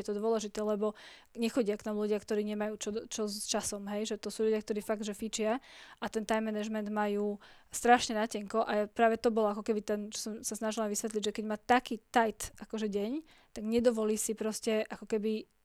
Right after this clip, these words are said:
nenaplánovať si tú angličtinu, keď pre neho má význam, hej. A keď to ti toto robí, tak niečo robíš zle, hej.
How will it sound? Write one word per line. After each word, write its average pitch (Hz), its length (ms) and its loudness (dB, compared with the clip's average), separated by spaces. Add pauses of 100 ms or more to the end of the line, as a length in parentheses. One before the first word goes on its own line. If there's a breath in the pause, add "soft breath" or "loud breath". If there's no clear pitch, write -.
nenaplánovať 220 880 0
si - 80 -8
tú 214 100 -2
angličtinu, 214 460 -4
keď 208 100 -6
pre 214 140 -4
neho 214 100 -4
má 208 140 -4
význam, 208 400 -6
hej. 262 160 -4 (260 loud breath)
A - 80 -8
keď 226 300 -2
to 226 160 2
ti - 80 -4
toto 247 240 2
robí, 220 320 2
tak 208 160 -6
niečo 233 260 -2
robíš 202 300 -4
zle, 214 120 -2 (360)
hej. 262 240 -10